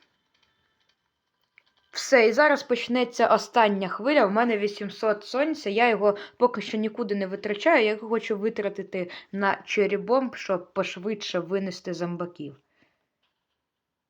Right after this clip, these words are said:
Все, остання хвиля зомбі. Прекрасно. Що вони зможуть зробити? Я думаю, що вони, в принципі, нічого і не зроблять. Ось сюди йдуть зверху і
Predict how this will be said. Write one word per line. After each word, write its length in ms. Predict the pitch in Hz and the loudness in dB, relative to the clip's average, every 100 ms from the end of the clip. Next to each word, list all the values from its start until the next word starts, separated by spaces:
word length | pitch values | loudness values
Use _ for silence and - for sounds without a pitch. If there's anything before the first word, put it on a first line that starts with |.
| _ _ _ _ _ - - | _ _ _ _ _ -18 -14
Все, 340 | - 277 208 | 2 6 6
остання 580 | 185 - - 269 247 226 | 4 0 0 2 2 -2
хвиля 500 | - 202 202 220 202 | -6 -6 -4 0 0
зомбі. 400 | 175 180 165 156 | -2 -6 -6 -10
Прекрасно. 760 | 147 196 202 175 156 143 - - _ _ _ _ _ _ _ _ _ _ _ _ | -10 -8 -6 -4 -4 -8 -18 -20 _ _ _ _ _ _ _ _ _ _ _ _
Що 280 | - 233 233 | -2 4 4
вони 220 | 214 202 | 4 2
зможуть 420 | 175 190 190 180 | 0 -2 -2 -4
зробити? 600 | 160 175 165 156 151 - 139 _ _ _ _ _ _ _ _ - | -6 -4 -4 -6 -10 -12 -16 _ _ _ _ _ _ _ _ 0
Я 100 | 254 | 0
думаю, 320 | 240 226 208 | 2 2 0
що 180 | - 190 | 0 -2
вони, 200 | 196 202 | 0 -2
в 120 | 202 | -4
принципі, 440 | 196 185 - - | -8 -8 -10 -8
нічого 400 | 175 170 190 180 | -8 -4 -4 -2
і 60 | 175 | -4
не 100 | 175 | -4
зроблять. 480 | 156 147 143 156 - - - | -8 -10 -10 -14 -16 -14 -6
Ось 100 | 240 | 4
сюди 220 | 302 277 | 6 6
йдуть 520 | 247 196 262 262 - - | 4 0 -2 -4 -8 -12
зверху 640 | 180 208 233 - 220 202 202 - - _ | -2 0 0 0 0 0 -2 -14 -20 _
і 400 | - 196 190 180 | -6 -2 2 2